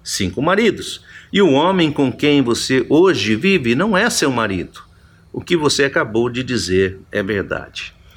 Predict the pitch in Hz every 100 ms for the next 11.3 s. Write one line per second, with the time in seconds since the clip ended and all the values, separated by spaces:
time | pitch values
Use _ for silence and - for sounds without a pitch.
0 | - - _ - - - - 151 147 139
1 | 139 117 113 117 117 123 110 - - -
2 | 107 101 98 98 90 - _ _ _ _
3 | - 117 104 101 113 101 98 - - -
4 | - - - - - - - - - _
5 | - 104 110 110 - - 98 127 170 _
6 | - - _ _ - - - 98 87 90
7 | - 107 107 - - 113 - 113 117 123
8 | 117 120 104 92 95 110 131 113 92 101
9 | 101 - 131 147 - - 67 - - -
10 | - - 95 - 120 120 135 139 - -
11 | 92 98